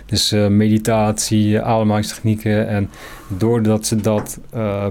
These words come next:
beoefenden, werden hun skills ook veel beter. Dus ze konden ook veel beter schieten, dus ze konden ook veel beter functioneren. Hun herstel ging ook veel beter op vooruit. En als je gaat kijken naar, ehm,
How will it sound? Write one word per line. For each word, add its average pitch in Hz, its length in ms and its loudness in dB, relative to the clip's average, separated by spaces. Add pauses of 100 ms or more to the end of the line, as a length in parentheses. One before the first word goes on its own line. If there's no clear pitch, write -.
beoefenden, 113 560 0 (440)
werden 104 320 2
hun 101 100 2
skills 135 380 0
ook 98 80 -2
veel - 160 -2
beter. 113 420 0
Dus - 100 -8
ze - 60 -4
konden 92 180 -4
ook 90 60 -10
veel 101 160 -4
beter 98 300 -2
schieten, 110 520 -2
dus 98 140 -4
ze - 60 -6
konden 104 200 0
ook 98 60 -6
veel 107 140 0
beter 101 260 0
functioneren. 110 720 2
Hun 98 140 0
herstel 110 360 0
ging 110 160 2
ook 101 200 -2
veel 113 160 0
beter 101 280 0
op 98 80 0
vooruit. 107 440 0 (680)
En 110 80 0
als 107 80 2
je - 60 -4
gaat 110 120 -4
kijken 120 380 2
naar, 107 260 2
ehm, 101 800 2